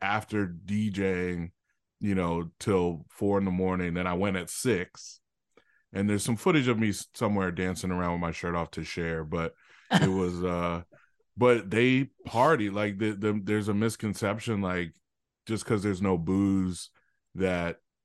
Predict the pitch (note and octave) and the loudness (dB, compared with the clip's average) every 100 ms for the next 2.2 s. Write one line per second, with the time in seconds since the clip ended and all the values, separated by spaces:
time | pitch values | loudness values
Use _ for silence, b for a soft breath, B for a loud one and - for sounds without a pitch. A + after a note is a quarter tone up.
0 | _ - G2+ F#2 - G#2 F2 - G2 G#2 | _ -12 -8 -8 -4 -2 -2 -2 0 2
1 | G2 F2+ F#2 F#2+ F#2 G#2 C3+ C#3 A#2 A2+ | 0 -4 -4 -2 0 2 2 4 2 2
2 | G#2 | 0